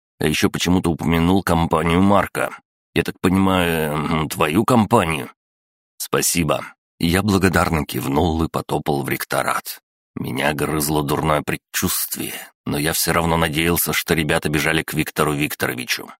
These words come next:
Когда я подошел к ректорату, из него как раз выходил директор. Он равнодушно скользнул по мне взглядом, кивнул и уткнулся в документы. Я откашлялся, привлекая его внимание, и спросил:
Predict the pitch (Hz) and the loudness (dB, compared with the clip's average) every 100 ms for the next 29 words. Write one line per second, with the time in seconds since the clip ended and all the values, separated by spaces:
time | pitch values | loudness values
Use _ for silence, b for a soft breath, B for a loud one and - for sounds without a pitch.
0 | _ _ _ _ - 64 62 71 73 71 | _ _ _ _ -10 -8 -4 -4 -2 0
1 | 67 82 78 80 71 - 73 76 - 78 | 0 0 0 0 -2 -2 0 0 0 -2
2 | 71 73 73 76 69 - 78 - - 78 | 0 0 0 0 -2 -2 -2 -4 -4 -2
3 | 80 80 71 76 78 - - - - _ | 0 0 0 -2 -4 -6 -10 -10 -16 _
4 | _ _ 69 71 69 69 69 67 73 78 | _ _ -4 -2 -2 0 -2 -2 -2 -2
5 | 73 76 73 76 76 73 73 73 73 69 | -2 -2 -2 0 -2 0 0 0 0 -2
6 | 69 71 67 69 73 67 _ - 65 67 | -2 0 0 0 -2 -6 _ -6 -4 -2
7 | 73 78 80 - 76 71 71 - 73 73 | 0 2 0 -2 -2 -2 0 -2 -2 -2
8 | - 87 80 - - 64 - _ _ _ | 0 2 2 -2 -6 -10 -12 _ _ _
9 | - 67 69 - 67 71 - 76 - 80 | -6 -4 -4 -4 -4 -2 -2 0 0 -2
10 | - 80 82 - 80 80 80 80 76 78 | 0 0 0 2 2 2 2 2 2 2
11 | 78 80 80 76 - 76 78 64 | 2 2 0 0 -2 -2 0 -4